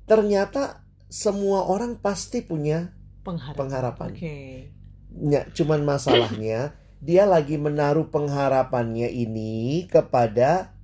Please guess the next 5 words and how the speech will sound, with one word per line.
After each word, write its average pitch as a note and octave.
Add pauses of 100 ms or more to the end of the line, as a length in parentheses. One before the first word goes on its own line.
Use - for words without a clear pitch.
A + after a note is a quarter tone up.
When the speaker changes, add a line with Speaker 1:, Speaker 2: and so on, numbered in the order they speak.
(120)
Speaker 2:
Siapa? D#3
Speaker 1:
siapa. - (920)
Atau A3+
bisa G3+
jadi C#3+